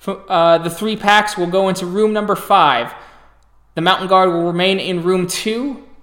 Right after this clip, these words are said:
to catch any stragglers who come south. Once that is complete, the Mountain Guard will move to room number one, kill any who fled into this, this area. Infernal, uh, the other three packs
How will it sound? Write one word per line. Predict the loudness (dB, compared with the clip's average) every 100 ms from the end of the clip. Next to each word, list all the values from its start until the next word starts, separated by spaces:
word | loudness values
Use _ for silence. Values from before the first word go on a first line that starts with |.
| _ _ -12
to | -2
catch | -2 -2
any | -4 -6
stragglers | 0 2 4 2 -2 -4
who | -6
come | -4 -4
south. | -2 0 0 -4 -16 -20 _ _ _ _ _ _ _ _ _ _ _ -4
Once | -2 2
that | 2
is | 2
complete, | 0 -6 -6 -6 -6 -8 -16 _ _ _ _ _ _
the | -2
Mountain | 0 0 2
Guard | 2 2
will | 0
move | 0 -2 -4
to | -8 -6
room | -2 -2 -2
number | -2 -2
one, | -2 -2 -2 -4 -12 -20 _ -8
kill | 2 2
any | 2 0
who | -4 -6
fled | -6 -2 0
into | -2 -6
this, | -6 -8 -10 -14
this | -4 -4 -2
area. | 0 0 -2 -6 -12 -20 _ -20 _ _ _ -12
Infernal, | -6 0 2 2 0 -2 -6 -16 -20 _ -20 _ _ -6
uh, | 0 0
the | 2 4
other | 4 2
three | -2 -2
packs | 2 4 2